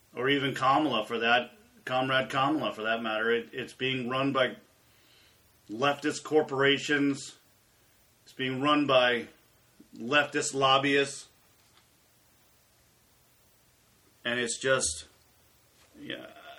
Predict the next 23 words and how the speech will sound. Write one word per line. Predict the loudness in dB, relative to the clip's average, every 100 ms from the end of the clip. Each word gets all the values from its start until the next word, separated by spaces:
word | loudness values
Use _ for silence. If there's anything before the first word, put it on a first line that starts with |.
| -18 -20 -18 -16 -6
buyer's | 4 6 8 6 2
remorse | 0 2 4 4 0
doesn't | -4 -2 0
even | -2 -2 -4
begin | -6 -2 -2 -2
to | -4
explain | -6 -8 -16 -10 -2 0 2 0 -4 -10 -18 _ _ _ _ _ _ _ _ _ _ _
what | -8 -2 -2 -2
some | -2 0 0
of | 0
the | 0 0 -4 -6
voters | -2 0 0 0 -2 -2
are | -2 -2 -6 _ _ _ _ _ -6
thinking | -4 -4 -4 -2
and | -4 -6
feeling | -10 -4 -2 -2 -4
at | -6 -8
this | -8 -10
point. | -10 -6 -4 -6 -12 _ _ _ _ _ _ _ _ _ _ _ _ _ -12
Uh, | -2 0 0 -2 -6 -10
man, | -6 -4 -2
it's | -4 -2
just, | -2 -2 -6